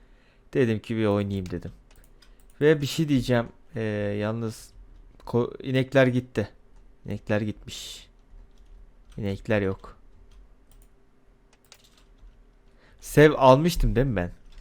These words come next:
Büyük bir ihtimal... Bir dakika. Yanlış sevden başlattım galiba. Bir dakika, yanlış sev...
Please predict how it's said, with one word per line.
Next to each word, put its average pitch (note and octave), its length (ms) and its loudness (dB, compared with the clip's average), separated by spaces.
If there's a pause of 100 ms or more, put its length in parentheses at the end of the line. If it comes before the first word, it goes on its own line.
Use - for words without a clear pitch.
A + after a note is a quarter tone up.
(420)
Büyük C3+ 220 -4
bir A#2 40 -4
ihtimal... - 280 -4 (2250)
Bir D3 100 -2
dakika. C#3 460 0 (220)
Yanlış C#3 280 2
sevden B2+ 440 4
başlattım G#2 520 -2
galiba. G2+ 440 -4 (3250)
Bir A#2+ 80 -16
dakika, G2 320 -6
yanlış B2 300 -2
sev... - 220 -10